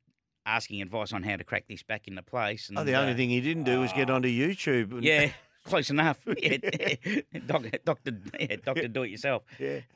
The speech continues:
Speaker 1: Next thing, um, yeah, I'm hearing all this while he's on the phone. I'm going, "You're kidding me."
Speaker 2: Yeah.
Speaker 1: Like, I'm half dazed, though. And, uh, yeah, he cracked it back into place. Uh,
Speaker 2: Great. That's
Speaker 1: I,
Speaker 2: a, that's
Speaker 1: I,
Speaker 2: a
Speaker 1: I
Speaker 2: win.
Speaker 1: screamed like a little girl.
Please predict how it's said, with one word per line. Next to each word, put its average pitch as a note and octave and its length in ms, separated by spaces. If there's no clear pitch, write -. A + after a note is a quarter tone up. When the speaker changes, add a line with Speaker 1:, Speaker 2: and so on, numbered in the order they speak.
Speaker 1:
Next E3+ 200
thing, C3 240
um, A#2+ 360
yeah, D3 200
I'm F3 140
hearing F3+ 320
all A2+ 140
this D3+ 180
while C3+ 140
he's B2 120
on A#2+ 120
the F2+ 80
phone. A#2+ 240
I'm G2+ 80
going, F#2+ 220
"You're G#2 200
kidding A2 360
me." G2+ 160
Speaker 2:
Yeah. C#3 220
Speaker 1:
Like, C#3+ 200
I'm A#2 120
half C3 280
dazed, G2 360
though. G#2+ 220
And, A2+ 300
uh, B2 140
yeah, C3+ 120
he A#2 80
cracked - 280
it G2+ 80
back B2 180
into G#2 160
place. B2 580
Uh, D#2+ 140
Speaker 2:
Great. A2+ 240
That's C3 180
Speaker 1:
I, D#3+ 40
Speaker 2:
a, C#3+ 40
that's D3 220
Speaker 1:
I, C3+ 40
Speaker 2:
a A2 40
Speaker 1:
I D3+ 60
Speaker 2:
win. C3+ 100
Speaker 1:
screamed F#3+ 180
like D#3+ 160
a A#2+ 60
little A2+ 160
girl. A2+ 320